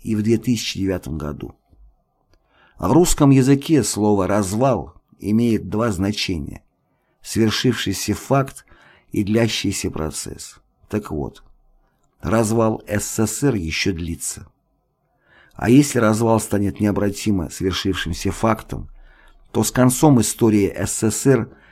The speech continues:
закончится история России от Балтийских берегов до Сахалина и Курила, и от Арктики до жаркой Кушки, где давно соединились судьбы русских и туркмен.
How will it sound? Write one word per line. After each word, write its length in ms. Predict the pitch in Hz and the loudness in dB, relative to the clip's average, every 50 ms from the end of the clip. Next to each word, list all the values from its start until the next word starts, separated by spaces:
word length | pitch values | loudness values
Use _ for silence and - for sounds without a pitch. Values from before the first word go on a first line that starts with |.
| _ _ | _ _
закончится 840 | - 85 101 110 113 - - 127 123 123 - 98 - - - 80 85 85 | -4 2 2 2 2 4 2 2 2 4 0 -2 -4 -4 -4 -2 -2 -2
история 460 | 78 - - 101 95 87 90 85 87 | -4 -4 -2 -2 0 0 0 -2 -2
России 600 | 87 92 95 - - - - 64 64 60 - - _ _ - | -2 -2 -4 -4 -6 -10 -10 -10 -10 -10 -12 -16 _ _ -8
от 160 | - 92 82 | -8 -6 -2
Балтийских 720 | 90 104 101 101 - - 107 104 - - - - 78 71 | 0 0 0 0 -2 -2 -4 -4 -4 -6 -10 -10 -8 -2
берегов 520 | - 98 98 101 92 110 117 107 - - - - - - - - - - _ | 0 2 2 2 2 2 2 2 0 -4 -12 -18 -18 -20 -20 -20 -20 -16 _
до 160 | - - 107 101 | -2 0 0 0
Сахалина 640 | - - 104 - - 101 107 113 120 107 92 82 | 0 -2 -2 0 0 2 4 4 4 4 2 0
и 40 | 78 | 0
Курила, 540 | - - - 71 73 78 69 - - 69 - _ _ _ _ _ _ _ _ _ _ _ | -4 -4 -6 -6 -4 -4 -6 -6 -10 -14 -18 _ _ _ _ _ _ _ _ _ _ _
и 100 | - 104 | -2 0
от 220 | 107 107 107 - - | 0 0 0 -4 -6
Арктики 680 | - - 110 98 98 - - - 80 71 - 64 58 - - - | -2 0 0 0 0 -4 -8 -10 -10 -8 -8 -10 -10 -12 -14 -14
до 200 | - - 101 98 | -6 -2 -2 0
жаркой 380 | 95 107 113 107 104 - 92 82 | 2 4 2 2 2 0 -4 -6
Кушки, 580 | - - - 80 73 - - - - 57 - - - _ _ _ _ _ - - - - | -6 -6 -8 -8 -6 -6 -6 -6 -6 -10 -12 -12 -16 _ _ _ _ _ -20 -20 -14 -10
где 180 | - 87 120 123 | 0 2 4 6
давно 300 | 139 139 139 165 170 151 | 6 6 6 6 4 2
соединились 580 | 135 - 107 101 98 113 110 107 98 92 - - | 2 2 2 4 4 4 4 4 2 0 -2 -6
судьбы 540 | - - - 120 113 107 98 90 104 101 | -8 -4 0 2 2 2 4 2 2 2
русских 520 | 104 127 123 - - - - 80 - - - _ _ _ _ _ _ _ _ - | 2 2 0 0 -2 -2 -6 -8 -8 -10 -16 _ _ _ _ _ _ _ _ -8
и 80 | 85 | -6
туркмен. 640 | - - 92 87 - - 80 80 71 57 52 90 | -4 -4 -4 -4 -4 -2 -2 -2 -2 -2 -4 -10